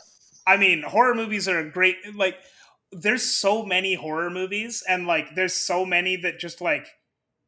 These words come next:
Speaker 2: even Studio six six six isn't, like, direct to D V D. It, it didn't go direct to D V D, but it's, like,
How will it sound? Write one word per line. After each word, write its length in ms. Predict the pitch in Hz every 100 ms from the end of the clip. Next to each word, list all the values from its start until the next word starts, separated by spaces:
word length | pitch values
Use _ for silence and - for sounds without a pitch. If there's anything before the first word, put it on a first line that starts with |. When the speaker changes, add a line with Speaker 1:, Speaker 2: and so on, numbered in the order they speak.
| _ _
Speaker 2:
even 240 | 240 254 247
Studio 340 | 269 247 226
six 320 | 208 226 220
six 180 | 214 208
six 240 | 214 196 196
isn't, 240 | 175 175
like, 220 | 165 143 - 143 139
direct 380 | 175 175 180 -
to 80 |
D 240 | 170 180 175
V 180 | 165 156
D. 180 | 175 185
It, 180 | 180 208
it 180 | 202
didn't 240 | 190 220 180
go 140 | 170
direct 360 | 160 156 151 -
to 80 | 156
D 160 | 165
V 160 | 156 147
D, 240 | 143 143
but 180 | 147 175
it's, 160 | 165 196
like, 280 | 180 156